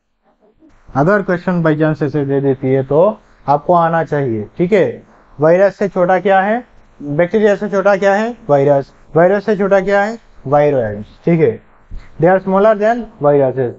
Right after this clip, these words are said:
They can cause potato spindle tuber disease। ये एक disease का नाम है।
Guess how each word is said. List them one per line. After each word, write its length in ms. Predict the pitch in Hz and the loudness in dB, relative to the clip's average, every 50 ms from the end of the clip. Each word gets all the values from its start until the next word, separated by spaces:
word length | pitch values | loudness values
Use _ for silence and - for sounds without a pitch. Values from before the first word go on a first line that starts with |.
| - - - - - - 151 | -14 -16 -14 -14 -12 -8 -4
They 160 | 180 214 233 | -2 -2 0
can 220 | 240 262 262 247 | 0 -2 -2 0
cause 300 | - 233 220 220 226 220 196 - - | 0 2 2 2 2 0 -4 -2 -2
potato 380 | 214 202 220 226 214 233 233 220 | -2 -2 -2 -2 0 0 0 0
spindle 560 | - - - 202 202 202 202 208 214 208 180 | -2 -4 -4 -4 -2 0 0 2 2 2 2
tuber 300 | 202 190 180 180 175 170 | 0 0 2 2 2 2
disease। 560 | 160 160 147 139 143 147 143 139 131 131 131 | 2 0 -2 -4 -2 -2 0 0 0 0 0
ये 300 | 143 151 165 175 185 185 175 180 180 - _ _ | -2 0 2 2 0 0 -2 -8 -12 -20 _ _
एक 600 | 175 170 - _ - 180 175 175 175 175 170 170 160 | -20 -20 -20 _ -2 0 0 0 0 -2 -4 -6 -4
disease 340 | 156 156 147 175 196 196 180 | -4 -4 0 0 0 0 0
का 120 | 170 190 | -2 -2
नाम 280 | 175 170 165 165 170 165 | 0 2 0 0 -2 -4
है। 340 | 160 165 170 170 175 180 | -6 -4 -2 -2 -2 -4